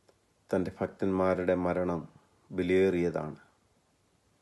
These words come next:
ന്യൂ ലൈഫ് അസംബ്ലീസ് ഓഫ് ഗോഡ് ചർച്ച്, പ്രസ്റ്റണിൽ,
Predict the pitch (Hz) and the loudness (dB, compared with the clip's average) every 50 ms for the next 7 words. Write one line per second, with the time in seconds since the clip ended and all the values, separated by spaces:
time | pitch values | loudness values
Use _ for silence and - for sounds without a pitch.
0 | _ _ _ _ _ _ _ _ _ _ _ _ _ _ _ _ _ _ _ _ | _ _ _ _ _ _ _ _ _ _ _ _ _ _ _ _ _ _ _ _
1 | _ _ _ _ _ _ _ _ _ _ _ _ _ _ _ _ _ _ _ _ | _ _ _ _ _ _ _ _ _ _ _ _ _ _ _ _ _ _ _ _
2 | _ _ _ _ _ _ _ _ _ - - 104 98 95 98 95 95 - 101 92 | _ _ _ _ _ _ _ _ _ -4 -2 0 0 2 0 0 -2 -4 -6 -4
3 | - - 104 95 92 - - 90 92 92 90 87 - - - 92 90 90 - - | -2 -2 -2 -2 -4 -6 -6 -4 -2 -2 -2 -4 -4 -4 -4 -2 -2 -4 -8 -14
4 | - - - _ _ _ _ _ _ _ _ - - 92 - - - - 98 95 | -16 -18 -20 _ _ _ _ _ _ _ _ -10 -8 -8 -8 -8 -4 -4 -2 0
5 | 95 92 92 | 0 -2 -2